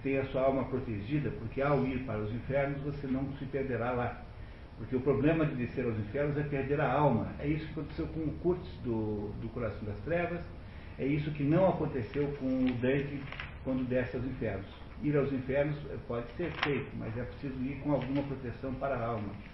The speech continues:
E é isso que ele diz aqui que tem que ser feito. Ele, na verdade, não tem essa proteção, né? Ele, o próprio Virgílio, não tem a proteção do ga-, do ramo dourado.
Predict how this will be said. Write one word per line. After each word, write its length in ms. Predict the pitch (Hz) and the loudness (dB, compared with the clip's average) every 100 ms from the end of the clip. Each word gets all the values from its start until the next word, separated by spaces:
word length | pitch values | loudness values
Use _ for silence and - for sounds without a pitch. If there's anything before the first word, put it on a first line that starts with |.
| - - - - | -12 -10 -12 -4
E 40 | 123 | 0
é 40 | |
isso 260 | 131 147 147 | 2 2 0
que 120 | - | 0
ele 360 | 151 147 123 120 123 | 2 4 2 -2 -6
diz 180 | 131 131 | -4 -2
aqui 360 | 113 - 143 - | -2 -4 -6 -6
que 60 | |
tem 200 | - 131 | -4 -4
que 80 | - | -4
ser 120 | 151 | -4
feito. 340 | 143 127 101 - | -4 -4 -6 -2
Ele, 340 | 156 180 147 117 | 4 6 6 2
na 100 | 120 | 0
verdade, 500 | 131 117 123 135 139 | 0 0 0 0 0
não 400 | 147 147 151 156 | -2 2 2 2
tem 260 | - 156 143 | 0 4 4
essa 160 | - | 2
proteção, 480 | 120 120 113 - 92 76 | -4 -4 -6 -6 -8 -4
né? 280 | 135 147 - - - - | -2 -2 -4 -10 -8 2
Ele, 260 | 143 165 | 6 6
o 80 | 131 | 6
próprio 260 | 123 104 110 | 2 0 0
Virgílio, 500 | 135 113 120 139 143 | -2 0 0 0 2
não 320 | 127 131 135 | 4 4 4
tem 220 | 135 135 | 2 2
a 40 | 127 | 0
proteção 500 | 117 117 110 117 117 | -2 -6 -4 -2 -2
do 80 | 117 | 0
ga-, 220 | 113 113 | 0 0
do 180 | 117 110 | 0 0
ramo 260 | 113 110 | 2 2
dourado. 380 | 117 117 113 | 2 0 -2